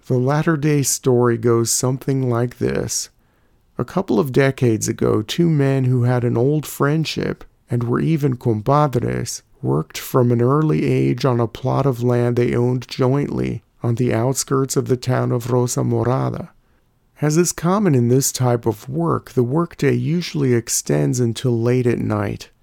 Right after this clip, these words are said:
Both seeing that the darkness had crept up on them, they decided to end their day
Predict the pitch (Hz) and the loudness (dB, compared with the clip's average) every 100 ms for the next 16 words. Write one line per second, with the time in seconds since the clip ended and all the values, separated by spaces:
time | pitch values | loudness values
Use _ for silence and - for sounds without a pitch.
0 | _ _ _ - 143 185 - - - 147 | _ _ _ -2 0 0 -4 -6 0 2
1 | 135 123 110 120 - 113 123 127 170 - | 2 0 2 0 0 -2 0 0 -2 -2
2 | 117 110 - 123 113 - - 131 - - | 0 0 0 -2 -2 -4 0 0 -2 -2
3 | 185 208 - 131 131 104 95 95 117 - | -2 0 -4 -2 -2 0 0 0 -4 -10
4 | _ - 127 127 127 - 135 135 151 127 | _ -2 2 4 2 2 0 0 -2 -2
5 | 143 135 123 127 151 160 139 117 113 123 | 0 2 2 4 2 2 4 4 4 2
6 | 147 | -2